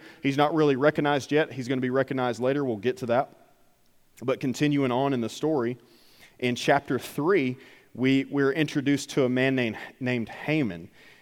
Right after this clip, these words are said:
Haman, uh, it becomes the most powerful official in the empire. Xerxes promotes him to become the most powerful official. What's interesting about Haman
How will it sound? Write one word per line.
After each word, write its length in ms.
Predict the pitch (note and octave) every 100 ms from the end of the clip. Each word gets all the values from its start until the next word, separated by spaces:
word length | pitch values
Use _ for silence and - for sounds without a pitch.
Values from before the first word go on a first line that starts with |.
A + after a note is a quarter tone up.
| _
Haman, 680 | - - E3 F3 A#2+ A#2 B2+ - _ _ _ _ _ _ _ _ _ - _ _ _
uh, 200 | B2+ A#2 -
it 260 | C#3 C3 B2+
becomes 340 | B2 D3 C#3+
the 80 | C3+
most 200 | B2+ -
powerful 500 | - C#3+ D3+ - B2+
official 440 | - D3 - A2+
in 80 | B2
the 120 | A#2+
empire. 380 | C3 B2 G2+ F#2+
Xerxes 500 | G2+ B2+ C3 C3+ B2
promotes 400 | - A2+ B2 B2+
him 100 | C3
to 100 | B2
become 240 | A#2 G#2+ A2+
the 80 | G#2+
most 200 | G#2 -
powerful 440 | - C3 - B2
official. 480 | - - - A2+ G2+ - - - -
What's 160 | B2 -
interesting 400 | D#3+ E3 - D#3
about 200 | C#3 -
Haman 480 | - F#3 C#3+ A2